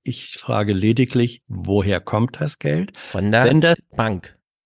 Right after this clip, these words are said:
Speaker 1: Moment, wenn das, wenn das Geld beliebig auf Knopfdruck produzierbar wäre,
Speaker 2: Ja.
Speaker 1: wäre.
Speaker 2: Ist,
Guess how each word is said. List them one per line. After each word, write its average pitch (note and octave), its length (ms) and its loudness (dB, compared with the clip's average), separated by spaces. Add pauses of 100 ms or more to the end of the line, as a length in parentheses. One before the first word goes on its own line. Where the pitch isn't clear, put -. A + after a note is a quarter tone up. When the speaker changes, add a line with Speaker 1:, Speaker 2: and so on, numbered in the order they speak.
(120)
Speaker 1:
Moment, A2+ 540 0
wenn C3+ 320 2
das, F3+ 400 0
wenn C3+ 180 2
das C#3+ 240 -2
Geld C3 400 2
beliebig A#2 960 0
auf G#2 240 -4
Knopfdruck - 840 0
produzierbar A2 1000 0
wäre, G2+ 420 2
Speaker 2:
Ja. F#2+ 140 -2 (1120)
Speaker 1:
wäre. A2+ 220 4
Speaker 2:
Ist, - 340 -4